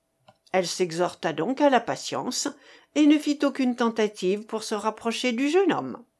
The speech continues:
Elle avait raison. Depuis leur entretien du bal, Georges l'évitait soigneusement.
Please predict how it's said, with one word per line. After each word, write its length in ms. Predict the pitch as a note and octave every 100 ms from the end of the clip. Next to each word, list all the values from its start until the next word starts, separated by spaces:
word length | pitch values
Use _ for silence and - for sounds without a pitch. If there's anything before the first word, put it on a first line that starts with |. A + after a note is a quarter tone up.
| _ _ _ _ _ _ _ _ _ _ -
Elle 200 | A#3 F3+
avait 280 | C#3 G#3
raison. 440 | G#3+ A#2 C3+ E3 - _ _ _ _ _ _ _ _ _ -
Depuis 380 | C#4+ D4 F#4
leur 220 | F4 G3 F3+
entretien 560 | F3 - F#3+ - B3
du 160 | F#3+ C#3
bal, 480 | C3 G3 A#3+ A3+ - _ - _ -
Georges 520 | F3 C4+ C#4+ C4+ F#3
l'évitait 520 | G#3 A#3 A#3+ A#3+ C#4
soigneusement. 800 | C#4 - E4 C4+ F#3 - C3 -